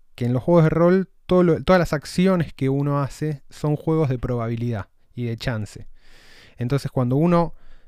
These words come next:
simula que está haciendo una acción, por ejemplo yo soy un elfo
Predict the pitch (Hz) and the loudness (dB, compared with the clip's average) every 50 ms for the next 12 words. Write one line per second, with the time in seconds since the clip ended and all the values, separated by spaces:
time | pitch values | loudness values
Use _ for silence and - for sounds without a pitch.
0 | - - - - - 135 131 143 165 196 196 175 143 127 120 - - 131 - 139 | -20 -20 -20 -10 -6 -2 2 4 6 8 8 8 6 4 2 0 -2 -2 -2 -4
1 | 131 131 127 123 120 - - 123 110 110 131 135 127 110 - - 120 113 120 - | -2 -2 -2 -4 -6 -6 -8 -6 -6 -6 -6 -6 -6 -6 -6 -6 -6 -6 -6 -8
2 | 117 113 - 117 113 110 107 107 104 104 104 104 107 - - - 131 123 120 113 | -8 -10 -8 -8 -6 -6 -6 -8 -8 -10 -10 -12 -14 -14 -10 -8 -6 -4 -4 -6
3 | - - 127 143 180 | -8 -8 -8 -10 -10